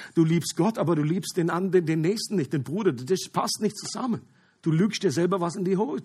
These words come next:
in die Tasche. <laughs> In die Hose. Du, Gott,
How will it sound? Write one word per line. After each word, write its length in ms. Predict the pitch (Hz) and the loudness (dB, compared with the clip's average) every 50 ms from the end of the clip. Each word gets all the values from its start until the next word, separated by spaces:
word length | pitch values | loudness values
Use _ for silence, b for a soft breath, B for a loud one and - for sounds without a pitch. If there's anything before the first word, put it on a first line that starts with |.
| - - | -10 -8
in 140 | 311 269 196 | -6 -6 -4
die 120 | 175 254 - | -4 -6 -4
Tasche. 320 | - 247 302 226 180 135 - - - | -4 -4 -4 -2 -4 -6 -6 -10 -18
<laughs> 160 | - - - | -18 -16 -10
In 1700 | - - 320 311 - - - - - _ - - - - 127 123 147 135 - - - - - - - - - 240 156 123 - - - 262 | -6 -6 -4 -4 -6 -8 -8 -12 -20 _ -10 -4 -2 0 0 2 0 -2 -2 -6 -20 -20 -20 -20 -20 -12 -4 0 0 2 4 4 4 4
die 80 | 175 165 | 4 4
Hose. 360 | 151 165 185 175 175 160 127 B B B B B B B B B B B - - - - _ _ - - - - - - - | 4 4 4 4 2 0 -2 B B B B B B B B B B B -20 -20 -20 -20 _ _ -20 -20 -20 -20 -8 -2 0
Du, 100 | 320 330 - - 254 339 392 403 381 - | 0 0 0 -6 -12 -12 -10 -10 -8 -6
Gott, 220 | 156 - 240 302 | -2 0 0 0